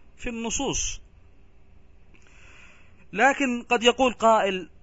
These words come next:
"ألسنا قد درسنا وأخذنا ما قد تعارف عليه العلماء من اصطلاحهم المشهور أن الغزوة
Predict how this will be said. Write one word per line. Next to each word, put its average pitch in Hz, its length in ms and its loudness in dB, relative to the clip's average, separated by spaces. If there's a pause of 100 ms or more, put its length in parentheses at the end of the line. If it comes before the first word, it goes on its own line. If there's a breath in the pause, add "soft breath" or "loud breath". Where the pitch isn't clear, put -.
(1080)
"ألسنا 190 520 0
قد 151 240 -6
درسنا 156 480 -2
وأخذنا 143 760 -4 (800)
ما 160 160 -2
قد 175 220 -4
تعارف 185 500 4
عليه 190 380 2
العلماء 170 560 0
من 160 180 -6
اصطلاحهم 175 720 -2
المشهور 180 580 0 (600 soft breath)
أن 247 300 2
الغزوة 233 760 2